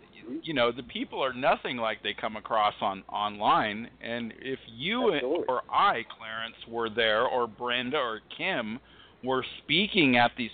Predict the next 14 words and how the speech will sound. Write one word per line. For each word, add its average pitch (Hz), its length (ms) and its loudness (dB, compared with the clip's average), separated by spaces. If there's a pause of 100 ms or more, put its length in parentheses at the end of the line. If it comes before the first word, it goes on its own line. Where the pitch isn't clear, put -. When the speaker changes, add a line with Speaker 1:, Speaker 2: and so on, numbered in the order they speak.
Speaker 1:
conferences, 139 640 0
which 117 240 -4
we 110 220 -8
damn 151 320 2
well 135 220 2 (180)
should 147 260 -6
be, 87 280 -12 (760)
we 165 220 2
should 147 160 0
be 113 80 4
Speaker 2:
Right. 110 180 6
Speaker 1:
the 107 60 0 (160)
first 185 340 2
ones 101 280 -8